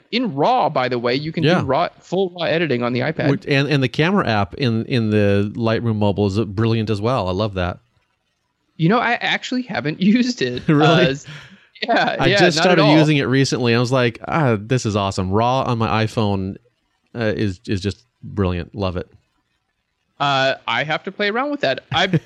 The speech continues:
Speaker 2: <laughs>
Speaker 1: overall, I gotta say, I've been blown away with Lightroom Mobile. I think that, you know,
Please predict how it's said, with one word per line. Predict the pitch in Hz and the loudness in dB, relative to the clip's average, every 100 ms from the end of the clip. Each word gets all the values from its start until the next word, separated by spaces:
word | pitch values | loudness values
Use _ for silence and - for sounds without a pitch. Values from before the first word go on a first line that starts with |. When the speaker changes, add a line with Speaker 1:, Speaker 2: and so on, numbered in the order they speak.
| - | -2
Speaker 2:
<laughs> | - - | -4 -2
Speaker 1:
overall, | 214 247 233 226 240 | -2 0 2 2 2
I | 180 | -2
gotta | 185 175 | 0 -2
say, | 165 147 | -2 -2
I've | 131 147 | 0 -2
been | 143 135 | -4 -6
blown | 143 143 147 | -4 -2 -2
away | 131 123 | 0 -2
with | 120 123 | -2 -4
Lightroom | 123 117 120 120 120 120 _ - | -4 -4 -4 -4 -4 -10 _ -4
Mobile. | 123 120 110 - | -2 0 0 0
I | 139 | -2
think | 170 156 151 | -2 -4 -2
that, | 139 - _ _ _ | -2 -4 _ _ _
you | 143 | -4
know, | 135 120 113 | 0 0 -2